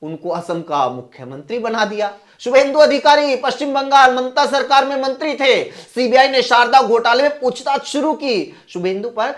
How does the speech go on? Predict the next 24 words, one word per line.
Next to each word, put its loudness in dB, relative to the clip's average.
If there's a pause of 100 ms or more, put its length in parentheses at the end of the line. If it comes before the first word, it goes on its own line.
(140)
नारदा 0
स्टिंग -8
ऑपरेशन -2
में -2
भी -6
पैसे 0
लेने 4
का 4
आरोप 8
लगा, 6 (200)
उसकी -10
जांच -4 (180)
ईडी -4
ने -2
शुरू -2
की -4
थी, -8 (200)
लेकिन -2
जैसे -2
ही 2
वो 6
बीजेपी 0
में -2
गए 4